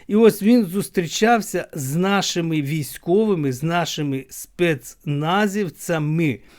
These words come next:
в Візбадені в Німеччині. Дивіться, що цей генерал сказав. Він сказав те, що думаю я, і я вважаю,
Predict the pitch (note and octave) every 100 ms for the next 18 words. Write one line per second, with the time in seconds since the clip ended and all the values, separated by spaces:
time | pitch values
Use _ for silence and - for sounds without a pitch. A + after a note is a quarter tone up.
0 | - - - C#3 C#3+ F3 B2 A#2 F#3 F3+
1 | F3+ G#3+ A#3 B3 E3+ B2+ F#3 - F3 F#3
2 | G3 F#3 D#3 B2+ - B2 A2+ - - -
3 | _ - D#3 A3+ A3+ - F3+ - - -
4 | G3+ G#3 - D#3 C3 D#3 D3 C#3+ F3 E3
5 | - D3+ C3 A#2+ C3+ A2+ G#2+ D3+ D#3 -
6 | D#3+ F3+ A3 - _ - G#3 G3+ - D3
7 | B2+ A#2+ G3 F3+ D3 B2 A#2+ A2+ E3+ A3
8 | G#3+ - - - D#3+ D#3 G#3+ G3+ D#3+ C3+
9 | D#3 C#3